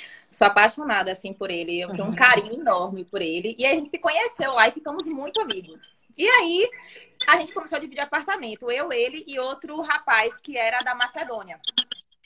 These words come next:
Speaker 1: Até hoje ele tá lá com esse rapaz da Macedônia. Enfim, a gente dividiu o apartamento,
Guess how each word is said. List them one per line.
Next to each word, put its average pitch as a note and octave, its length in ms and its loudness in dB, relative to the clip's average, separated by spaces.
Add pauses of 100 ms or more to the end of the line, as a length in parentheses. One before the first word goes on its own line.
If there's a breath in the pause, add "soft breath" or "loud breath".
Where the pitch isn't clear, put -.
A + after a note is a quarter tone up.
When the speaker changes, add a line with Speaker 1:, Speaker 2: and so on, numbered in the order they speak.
(100)
Speaker 1:
Até A#3+ 320 -2
hoje C#4+ 200 -2
ele E4 120 -6
tá E4+ 100 -2
lá C#4 160 0
com C#4+ 80 -10
esse D4+ 140 -12
rapaz C4+ 300 -2
da B3 80 -6
Macedônia. A3+ 600 -8 (540 soft breath)
Enfim, G#4 300 -2
a D#4+ 80 2
gente E4 160 -4
dividiu C4+ 340 -4
o - 20 4
apartamento, C4+ 800 -2